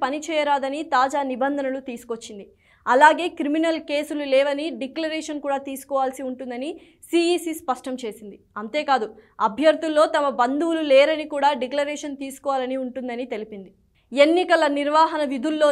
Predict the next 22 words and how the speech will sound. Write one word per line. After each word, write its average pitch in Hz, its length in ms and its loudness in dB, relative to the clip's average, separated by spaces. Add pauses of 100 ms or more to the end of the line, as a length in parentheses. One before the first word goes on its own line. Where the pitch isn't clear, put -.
(120)
నేరుగా 302 460 4
ఉండే 285 340 2
డీఈఓలు, 277 600 -2 (300)
డిప్యూటీ 311 500 0
డీఈఓలు, 285 560 0 (160)
ఆర్ఓలు, 285 560 4 (180)
ఏఆర్ఓలు, 294 640 4 (260)
ఈఆర్ఓలు, 285 580 2 (400)
ఏఈఆర్ఓలు, 294 920 2
నోడల్ 294 540 4 (180)
అధికారులు, 277 500 0 (160)
తహసీల్దార్లు, 277 880 -2
ఐజీలు, 277 500 -2 (140)
డీఐజీలు, 269 540 0 (120)
కమిషనర్లు, 269 640 -4
ఎస్పీలు, 262 540 -6 (140)
అదనపు 277 360 -6
ఎస్పీలు, 262 500 -6 (380)
డీఎస్పీలు, 320 680 -2
స్టేషన్ 311 840 -4
హౌస్ 277 300 2 (160)
ఆఫీసర్లు, 277 500 -8